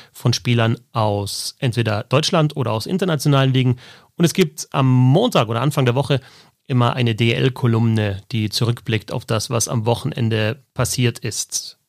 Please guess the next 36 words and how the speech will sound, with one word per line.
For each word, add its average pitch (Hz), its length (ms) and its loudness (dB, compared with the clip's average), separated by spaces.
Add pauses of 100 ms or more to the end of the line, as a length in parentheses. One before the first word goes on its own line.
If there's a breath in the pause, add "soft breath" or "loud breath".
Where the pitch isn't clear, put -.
(140)
Das - 160 -4
Ganze 196 320 2
findet 196 300 2
ihr 170 280 2 (120)
unter 127 500 0
steady 175 420 2
punkt 135 180 2
de 202 260 0
slash 131 500 -2
bisselhockey. 143 640 -4
Dort 139 240 -4
könnt 127 180 -2
ihr 135 140 -4
Abos 160 340 -2 (380 loud breath)
abschließen. 156 680 0 (500 loud breath)
Das 123 120 -6
sieht 127 140 -2
folgendermaßen 120 580 4
aus. 185 320 2
Ab - 200 -6
einem 139 240 2
Euro 139 260 2
seid 117 160 0
ihr 117 80 -2
dabei. 117 260 0
Ihr 156 120 2
könnt 110 200 -2
selber 127 240 0
entscheiden, 117 480 0
wie 113 80 -2
viel 131 260 -2
euch 110 140 -4
das 117 220 -4
Ganze 117 420 -2
wert 180 300 0
ist. 196 200 -2